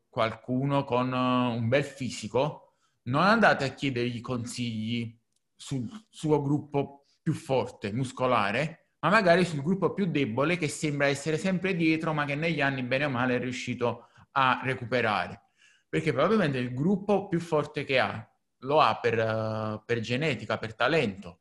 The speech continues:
Magari ha un super petto della classica persona che si è messo sotto la panca con una tecnica approssimativa, tre mesi e già aveva il petto più grande della palestra.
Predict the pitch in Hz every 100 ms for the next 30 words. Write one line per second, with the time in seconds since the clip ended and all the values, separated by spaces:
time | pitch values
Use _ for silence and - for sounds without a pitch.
0 | _ - 127 147 156 151 135 131 143 165
1 | 185 - 139 139 156 131 127 107 117 120
2 | 147 147 127 117 160 - 117 127 120 110
3 | - 117 120 117 120 156 156 156 151 143
4 | 143 139 165 165 - _ _ _ 123 123
5 | 120 151 147 143 131 127 113 - 143 131
6 | 120 123 123 160 160 139 131 127 147 151
7 | - - - - 113 135 147 139 135 135
8 | 127 127 127 123 127 120 117 113 117 113
9 | 107 - 143 180 -